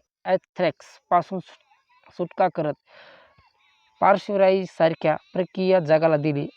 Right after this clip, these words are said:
म्हणून विचार करा, एकदा रेबीज झाला की आजही औषध नाही आणि रेबीज न होणारा मृत्यू हा सगळ्यात दैनंदिन आणि भयावह असतो. लस घेऊन पाश्चरांनी या जगातल्या असंख्य प्राणीमात्रावर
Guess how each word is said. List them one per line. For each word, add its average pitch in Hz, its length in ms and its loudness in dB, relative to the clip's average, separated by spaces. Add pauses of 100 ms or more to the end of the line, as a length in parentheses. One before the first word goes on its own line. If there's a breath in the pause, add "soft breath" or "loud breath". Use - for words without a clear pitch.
म्हणून 202 280 2
विचार 190 340 4
करा, 147 180 2 (500)
एकदा 190 320 6
रेबीज 185 340 2
झाला 147 280 2 (680 soft breath)
की 180 160 -2 (100)
आजही 180 420 2
औषध 180 460 2
नाही 160 260 4 (100)
आणि 170 320 2
रेबीज 180 400 2
न 220 60 0
होणारा 170 380 2
मृत्यू 170 340 -2
हा 151 160 2
सगळ्यात 165 380 2 (600 soft breath)
दैनंदिन 175 580 2
आणि 165 340 -4
भयावह 156 340 4
असतो. 139 320 -6 (600 soft breath)
लस 214 300 4
घेऊन 196 240 2 (100)
पाश्चरांनी 185 680 0 (160)
या 180 140 4
जगातल्या 165 520 2 (220)
असंख्य 202 560 -4
प्राणीमात्रावर 170 760 0